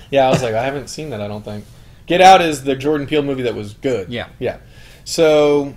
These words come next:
Speaker 2: Not Us.
Speaker 1: Nice.
Speaker 2: <laughs>
Speaker 1: And then the other thing I was gonna say,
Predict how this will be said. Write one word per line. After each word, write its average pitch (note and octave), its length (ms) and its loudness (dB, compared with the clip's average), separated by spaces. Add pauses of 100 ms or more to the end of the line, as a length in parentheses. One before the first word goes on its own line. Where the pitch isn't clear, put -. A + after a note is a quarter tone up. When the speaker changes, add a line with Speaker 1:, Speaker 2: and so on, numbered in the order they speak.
(300)
Speaker 2:
Not A2+ 420 -12
Us. - 340 -18 (600)
Speaker 1:
Nice. B2 260 -14 (180)
Speaker 2:
<laughs> - 300 -8 (240)
Speaker 1:
And E3 160 -4
then F#3 520 -2 (180)
the F3+ 200 0
other G#3+ 160 0
thing G3 200 -4
I F3+ 80 -2
was E3 160 -4
gonna E3 240 -4
say, D#3 680 0